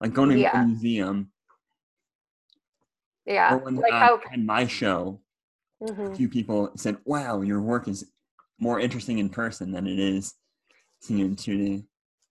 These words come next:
Speaker 2: Or when people always get really shocked that the Mona Lisa is much smaller than they expect.
Speaker 1: <laughs> True,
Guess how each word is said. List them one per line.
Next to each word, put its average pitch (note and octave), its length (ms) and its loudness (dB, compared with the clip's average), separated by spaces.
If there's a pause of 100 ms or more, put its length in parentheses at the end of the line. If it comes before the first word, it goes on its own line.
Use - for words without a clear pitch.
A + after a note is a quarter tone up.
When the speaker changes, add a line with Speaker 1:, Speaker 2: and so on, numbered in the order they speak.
(300)
Speaker 2:
Or G#3 100 4
when G#3+ 120 2
people A3 300 -2
always G#3 300 2
get G3 200 0
really G3 220 0
shocked F#3 520 2
that F#3+ 140 -4
the F#3+ 60 -4
Mona F#3+ 240 0
Lisa F#3+ 380 -2
is F3+ 200 -2
much F3 240 -6
smaller F#3 520 2
than G3 140 -4
they G#3 140 -2
expect. A#3 680 0
Speaker 1:
<laughs> - 60 -16
True, G#2 420 0